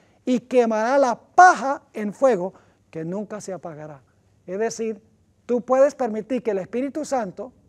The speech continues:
consuma como fuego tu pecaminosidad, pero si no lo haces, ese fuego finalmente te va a destruir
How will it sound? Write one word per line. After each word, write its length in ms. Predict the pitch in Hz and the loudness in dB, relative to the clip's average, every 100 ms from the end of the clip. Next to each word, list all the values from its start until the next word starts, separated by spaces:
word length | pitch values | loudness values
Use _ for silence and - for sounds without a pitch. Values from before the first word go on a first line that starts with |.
| _ - | _ -4
consuma 840 | 214 202 - - 381 370 269 349 - | -4 -4 -8 -2 2 2 -2 -8 -8
como 260 | 214 196 | -8 -8
fuego 480 | 156 262 240 180 214 _ _ | -6 0 0 -2 -12 _ _
tu 120 | 220 | -8
pecaminosidad, 960 | - 226 208 202 185 185 160 190 330 403 - _ _ _ - - | -6 -8 -6 -6 -6 -8 -4 2 2 0 -20 _ _ _ -20 -10
pero 220 | 202 180 | -8 -6
si 160 | - 175 | -8 -6
no 140 | 190 | -2
lo 120 | 214 | -2
haces, 420 | 294 294 208 - - | -2 -4 -12 -16 -18
ese 280 | 240 190 226 | -12 -8 -8
fuego 380 | - 285 240 185 | 0 2 2 -2
finalmente 760 | - 180 196 196 240 196 170 - - - | -6 -6 -4 -4 -6 -6 -10 -12 -20 -14
te 140 | - 160 | -8 -6
va 280 | 180 240 - - - - | -4 -4 -6 -20 -20 -16
a 120 | - | -10
destruir 600 | 170 165 - 165 180 190 | -8 -8 -8 -2 0 -2